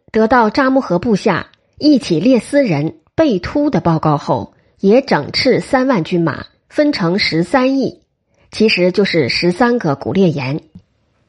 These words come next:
在达兰坂蛛丝之野迎战扎木合。这就是历史上著名的十三翼之战。最终，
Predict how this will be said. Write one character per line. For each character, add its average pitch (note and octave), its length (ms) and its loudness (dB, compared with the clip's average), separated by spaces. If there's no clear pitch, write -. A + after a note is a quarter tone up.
在 B3 280 2
达 A#3 240 2
兰 D4 220 2
坂 E3+ 240 0
蛛 C#4 240 0
丝 C#4+ 240 0
之 D4+ 200 2
野 F3 460 -4
迎 F3+ 320 0
战 F3 300 -2
扎 D#3+ 180 -2
木 D3+ 100 -2
合。 - 280 -10
这 D#4 140 2
就 D4 120 4
是 C4+ 160 2
历 C4+ 160 4
史 F3 160 -2
上 G#3 220 0
著 C4+ 160 2
名 E3+ 180 0
的 G3 140 2
十 F3+ 260 0
三 C4+ 360 0
翼 A3 120 0
之 D3+ 160 -8
战。 A#2+ 280 -6
最 D#4 220 2
终， C#4 380 2